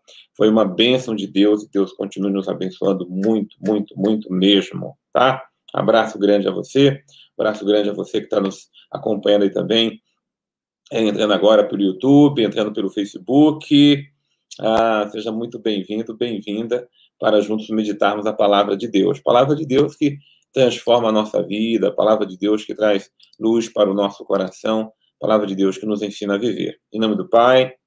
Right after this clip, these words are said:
do Filho e do Espírito Santo. Amém. O anjo do Senhor anunciou a Maria, e ela concebeu do Espírito Santo. Ave Maria, cheia de graça, o Senhor é convosco.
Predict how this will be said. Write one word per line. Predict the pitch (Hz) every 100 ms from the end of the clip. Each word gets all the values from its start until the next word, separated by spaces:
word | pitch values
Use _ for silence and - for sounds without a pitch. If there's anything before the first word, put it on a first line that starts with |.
| _
do | -
Filho | - 131 120
e |
do | 98
Espírito | 95 - 131 120 - -
Santo. | - 110 104 101 95 95 -
Amém. | 104 92 92 - _ _ - - - _
O | 117
anjo | 131 127
do | 123
Senhor | 127 127 123 117
anunciou | 113 110 113
a | 104
Maria, | 98 95 127 165 165 160 _ _ -
e | 107
ela | 104 107 120
concebeu | - 131 135 107 110 117
do |
Espírito | 120 - - 117 123 - -
Santo. | - 95 90 - _ _ _ -
Ave | 98
Maria, | 98 90 107 120 104
cheia | - 107
de | 92
graça, | 87 104 113 117 -
o |
Senhor | - 98 98
é |
convosco. | - 92 92 120 127 - 117